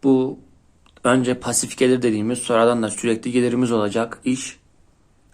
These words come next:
yaşı yoktur. Yani illa bunlarda işte video çekmemek için ya da işte bir Instagram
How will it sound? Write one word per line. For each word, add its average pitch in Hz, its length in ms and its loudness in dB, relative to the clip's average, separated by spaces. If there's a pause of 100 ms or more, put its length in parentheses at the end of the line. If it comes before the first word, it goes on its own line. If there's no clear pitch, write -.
yaşı 127 340 4
yoktur. 113 640 0 (460)
Yani 104 180 -4
illa 113 320 2
bunlarda 113 420 2
işte 107 420 -4
video 107 200 -2
çekmemek 107 640 -6
için - 260 -6
ya 104 120 -2
da 104 120 0
işte 101 280 -8
bir 101 120 -8
Instagram 107 640 -4